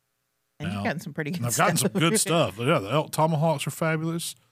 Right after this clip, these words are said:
Speaker 2: I did,
Speaker 1: We had
Speaker 2: uh,
Speaker 1: some sausages. Was that venison sausage?
Speaker 2: it was venison sausage. I did, like, a sausage marinara, peppers and onion sandwich on
Speaker 1: It
Speaker 2: a
Speaker 1: was
Speaker 2: roll.
Speaker 1: really good.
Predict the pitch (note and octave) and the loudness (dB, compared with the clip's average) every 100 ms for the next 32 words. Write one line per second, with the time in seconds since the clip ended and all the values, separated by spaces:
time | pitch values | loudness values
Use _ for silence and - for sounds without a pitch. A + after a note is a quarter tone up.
0 | _ _ _ - A#2 B2 C3 C3 B2 A#2 | _ _ _ -8 -2 2 2 2 0 0
1 | A#2 A2+ C4 - D#3 - E3 F#3+ G#3+ G#3+ | 0 0 0 -2 -4 -2 -4 -4 -6 -6
2 | G#3+ - F3 E3+ E3+ F#3 F#3+ G3+ G#3+ G#3 | -4 -6 -6 -4 -2 -2 -2 -4 -4 -6
3 | - A3 C3+ A2 C#3+ D#3 - C3 - B2+ | -4 0 0 2 2 2 0 0 0 2
4 | C3+ C#3+ A#2+ A#2 B2 A#2+ A#2+ A2 - A#2+ | 0 -2 -4 -4 -2 -2 -2 -2 -2 0
5 | A#2+ - A2 A#2+ A#2+ A#2+ - A#2+ A#2 A2+ | -2 -4 -2 0 2 0 0 -2 -2 -2
6 | A2+ A#2+ A#2+ A2+ - A2+ B2 B2+ A2+ A#2 | 0 2 0 0 -2 -2 0 -2 -2 -2
7 | A2 G2+ A2+ A#2 B2 D#3 D3 D3 C#3+ C#3+ | -2 0 2 2 0 -2 -4 -6 -6 -6
8 | D3+ | -8